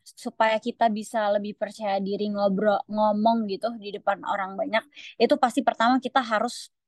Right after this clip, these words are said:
nguasain materinya. Terus kedua kita harus, eh, sering-sering latihan. Kalau misalnya tadi Kak Alia bilang kita bisa pakai A I, teknologi dan lain sebagainya, kita sebatas ngeliat di kaca aja,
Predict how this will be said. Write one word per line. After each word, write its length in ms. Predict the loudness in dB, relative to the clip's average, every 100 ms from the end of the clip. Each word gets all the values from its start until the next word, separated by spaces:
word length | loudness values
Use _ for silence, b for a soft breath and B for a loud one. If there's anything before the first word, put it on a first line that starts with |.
| _ -2
nguasain 400 | -2 2 2 2
materinya. 560 | 2 0 0 -6 -8 -10 _ _ _ _ _ _ -4
Terus 240 | 0 0 0
kedua 400 | 0 4 4 2
kita 240 | 0 0
harus, 640 | 2 2 2 0 -2 -12 -4
eh, 240 | -2 0 -2
sering-sering 560 | -4 -2 -2 0 0 0
latihan. 480 | 0 -2 -6 -4 -4 -8 b b
Kalau 240 | 2 4
misalnya 320 | 4 4 4 4
tadi 160 | 0
Kak 160 | -2 -4 -2
Alia 160 | -4
bilang 320 | -4 -4 -4
kita 160 | -4 -6
bisa 480 | -6 -6 -4 -4 -6 -6
pakai 400 | -4 0 0 2
A 240 | 2 2
I, 80 | 2
teknologi 560 | -2 -4 -4 -4 -4
dan 160 | -8 -10 -12
lain 80 | -14
sebagainya, 640 | -6 -4 0 0 0 -2 _ _ _ _ _ _ _ -4
kita 240 | 2 2
sebatas 400 | 6 6 6 4
ngeliat 240 | 0 -2 -2
di 160 | -6
kaca 400 | -4 -4 0 0
aja, 400 | 2 0 2 2